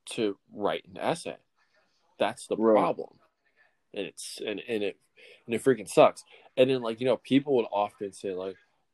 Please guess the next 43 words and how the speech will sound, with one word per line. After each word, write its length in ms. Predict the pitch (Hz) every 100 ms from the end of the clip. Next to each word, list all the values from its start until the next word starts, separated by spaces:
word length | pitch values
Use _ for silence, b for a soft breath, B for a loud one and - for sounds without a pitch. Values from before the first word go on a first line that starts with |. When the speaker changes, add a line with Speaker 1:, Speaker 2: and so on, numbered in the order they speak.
| -
Speaker 1:
"Oh, 260 | 123 131 104 107
but 120 | 101 -
you 180 | 110
could, 200 | 123 123
like, 280 | 110 107 101 - -
write 400 | 101 95 104 113
a 80 | 101
song 640 | - - 98 120 98 92 _ -
in, 200 | 104 101
like, 440 | 98 95 95 - _ -
a 100 | 110
day 300 | 104 95 104
or 140 | 117
two. 440 | 101 - 98 95 95 -
Like, 240 | 107 104 -
so 200 | - 101
what's 320 | 101 110 -
so 160 | 107 101
different 520 | 110 110 - 98 - _ _ _ -
about, 480 | 98 98 92 92 _ _ _ _ _ _ _ -
um" 320 | 98 95 90
Speaker 2:
'Cause 200 | 151 135
you 80 | 160
know 140 | 160
what 120 | 156
you're 100 | 143
going 300 | 135 147 139
in 120 | 135 135
and 100 | 123
writing 260 | 131 127
about. 260 | 104 90 - _ _ _ _ _ _
Speaker 1:
Yeah, 200 | 135 147 131
I 40 |
know 180 | 117 123
what 100 | 123
I, 60 | 107
yeah, 300 | - 135 165 98
dude, 180 | 131
like, 160 | 120 110 98
I 80 |
already 280 | 127 131 113
know, 300 | 104 107 110
like, 340 | 101 101 98